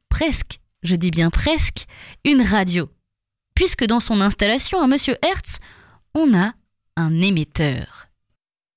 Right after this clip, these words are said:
Il y a un tas d'autres choses, bien sûr, mais je pense que l'émetteur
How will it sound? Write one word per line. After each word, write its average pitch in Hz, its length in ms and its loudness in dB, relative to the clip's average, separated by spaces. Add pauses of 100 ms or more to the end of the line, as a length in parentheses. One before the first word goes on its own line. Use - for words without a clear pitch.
(200)
Il 165 60 2
y 180 80 4
a 180 80 2
un 175 60 0
tas 185 180 2
d'autres 190 280 0
choses, 233 320 0
bien 220 180 0
sûr, 269 340 0
mais 302 140 2
je 294 100 -2
pense 370 340 -2
que 285 120 0
l'émetteur 262 720 0